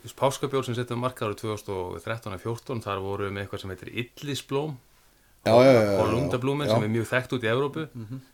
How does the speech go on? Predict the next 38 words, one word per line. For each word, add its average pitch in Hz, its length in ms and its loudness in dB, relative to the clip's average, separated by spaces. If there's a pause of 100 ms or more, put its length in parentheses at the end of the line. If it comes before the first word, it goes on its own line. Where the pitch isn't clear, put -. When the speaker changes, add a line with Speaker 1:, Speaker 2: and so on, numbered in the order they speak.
(400)
Speaker 1:
Alls 156 340 0
ekki 101 200 -4
þekkt 107 160 -2
á 101 60 -2
Íslandi 117 340 -6 (320)
og - 160 -10
var 101 160 -2
mjög 110 160 -4
framandi 113 560 0
bragð 120 320 -2
þegar 107 160 -4
kom 120 220 -4
hérna 117 160 -6
þá. 123 100 -6 (680)
Þannig 87 100 -12
að 85 80 -10
við 90 60 -8
vorum 95 160 -6
aðeins 117 260 -4
á - 40 -6
undan 113 240 -8
þeim 117 60 -4
Speaker 2:
Þetta, 117 140 -8
Speaker 1:
samtíma. 87 240 -4
Speaker 2:
þetta 85 120 -6
er 85 60 -10
alveg 80 180 -10
gosi, 95 460 -8 (1200)
hvað 92 160 -2
heitir 92 240 -6
þetta 90 160 -18
aftur? - 160 -12
Elderflower, 156 560 -4
eða 71 140 -12
ekki? 71 100 -18
Speaker 1:
Já, - 220 -8
eldri 110 260 -8
flower. 123 300 -6